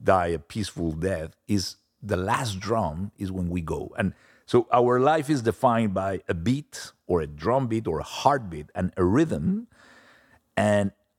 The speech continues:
and I think that has to do a lot with the way we conceive things. So I try always to understand what is that heartbeat or what is that drum beat that will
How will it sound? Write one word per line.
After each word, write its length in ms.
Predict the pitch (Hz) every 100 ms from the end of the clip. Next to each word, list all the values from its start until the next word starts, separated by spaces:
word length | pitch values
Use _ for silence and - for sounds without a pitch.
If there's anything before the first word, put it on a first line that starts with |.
| -
and 120 | 110
I 160 | 120 165
think 280 | - 160 131
that 160 | 120
has 200 | 123 110
to 100 | -
do 180 | 98 104
a 40 | 101
lot 240 | 98 104
with 240 | 101 98 85
the 100 | 87
way 360 | 92 95 95
we 200 | 92 92
conceive 460 | 90 90 82 - 92
things. 180 | 87 80
So 120 | 110
I 100 | 135
try 320 | 135 - 147 143
always 240 | 139 123
to 140 | - 107
understand 420 | 95 - 104 95
what 160 | 117
is 160 | 117 95
that 200 | 110 110
heartbeat 480 | - 117 110 90 87
or 120 | 95
what 160 | 117 175
is 120 | 120
that 340 | 123 120 98
drum 480 | 87 110 120 123 107
beat 240 | 80 80 80
that 160 | 85
will 280 | 82 85 82